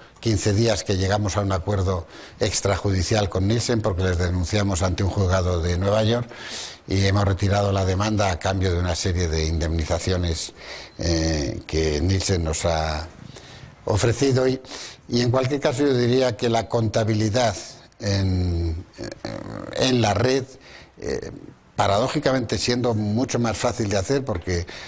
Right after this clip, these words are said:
eh, las máquinas pueden detectar cuántos, eh, se conectan, durante cuánto tiempo y a qué número de páginas, sigue siendo poco fiable porque Nielsen, por ejemplo, no, no,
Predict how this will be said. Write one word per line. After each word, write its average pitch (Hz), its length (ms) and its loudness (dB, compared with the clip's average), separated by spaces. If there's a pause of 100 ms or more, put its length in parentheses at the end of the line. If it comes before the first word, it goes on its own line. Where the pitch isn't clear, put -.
(260)
eh, 82 280 0
las 87 220 2
máquinas 107 440 0
pueden 110 240 0
detectar 104 600 0
cuántos, 110 720 -2
eh, 98 360 0 (340)
se 104 200 0
conectan, 104 540 0
durante 92 360 2
cuánto 101 300 0
tiempo 110 300 0
y 101 40 2
a 95 80 0
qué 101 100 -2
número 110 280 2
de 113 120 2
páginas, 113 500 -2 (380)
sigue 139 280 2
siendo 120 280 2
poco 135 240 0
fiable 127 460 2
porque 110 500 0
Nielsen, 113 420 0
por 113 140 0
ejemplo, 110 500 -2 (520)
no, 98 1080 2
no, 87 1200 0